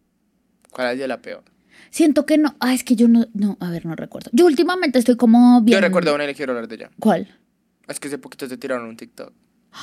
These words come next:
Speaker 1: ¿Sabes quién es? ¿Quieres
Speaker 2: Sí.
Speaker 1: decir nombres?
Speaker 2: Sí.
Speaker 1: ¿Quién?
Speaker 2: Camila.
Speaker 1: María José.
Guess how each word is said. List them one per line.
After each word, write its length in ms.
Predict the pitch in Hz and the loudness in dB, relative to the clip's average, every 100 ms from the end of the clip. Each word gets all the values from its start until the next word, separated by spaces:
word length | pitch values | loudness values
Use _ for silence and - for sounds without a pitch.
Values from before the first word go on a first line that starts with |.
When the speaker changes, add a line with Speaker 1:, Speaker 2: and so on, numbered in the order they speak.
| - - - _ _ _ _ _ _ _ _ _ - | -20 -20 -20 _ _ _ _ _ _ _ _ _ -10
Speaker 1:
¿Sabes 320 | 143 117 117 | -6 -6 -8
quién 200 | - 131 | -20 -20
es? 260 | 139 _ _ _ _ | _ _ _ _ _
¿Quieres 240 | - 156 | -8 -6
Speaker 2:
Sí. 40 | 147 | -6
Speaker 1:
decir 180 | 151 143 | -8 -14
nombres? 460 | 131 117 _ _ _ _ _ _ | -16 -18 _ _ _ _ _ _
Speaker 2:
Sí. 440 | - 302 262 247 - _ _ _ _ _ - | -14 -6 -4 -4 -10 _ _ _ _ _ -20
Speaker 1:
¿Quién? 320 | 160 156 _ _ _ _ _ _ _ _ _ _ _ | -20 -20 _ _ _ _ _ _ _ _ _ _ _
Speaker 2:
Camila. 300 | - 208 143 | -4 -2 -2
Speaker 1:
María 60 | 180 | -4
José. 280 | 127 135 | -8 -8